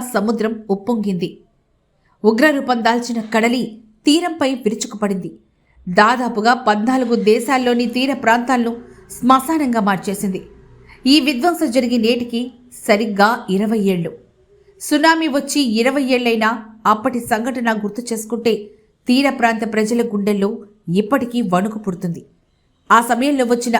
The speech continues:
అలల ధాటికి తీర ప్రాంతం చిగురుటాకులా వణికిపోయింది. ముప్పై మీటర్ల ఎత్తులో ఎగసిపడిన రాకాసి అలలు దాదాపుగా రెండు లక్షల మందిని పొట్టనబెట్టుకున్నాయి.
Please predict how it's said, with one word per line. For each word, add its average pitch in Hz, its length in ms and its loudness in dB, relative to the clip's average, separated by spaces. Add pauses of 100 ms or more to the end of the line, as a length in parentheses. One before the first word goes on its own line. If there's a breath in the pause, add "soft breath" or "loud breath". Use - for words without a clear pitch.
అలల 247 220 2
ధాటికి 233 600 -4 (260 loud breath)
తీర 330 200 4
ప్రాంతం 240 420 0
చిగురుటాకులా 233 1080 -2
వణికిపోయింది. 190 800 -2 (580)
ముప్పై 240 320 4
మీటర్ల 330 360 0
ఎత్తులో 262 580 0
ఎగసిపడిన 226 600 0
రాకాసి 233 680 -2
అలలు 208 380 0 (400 loud breath)
దాదాపుగా 226 600 2
రెండు 208 300 2
లక్షల 226 360 -2
మందిని 214 360 0
పొట్టనబెట్టుకున్నాయి. 202 1000 -4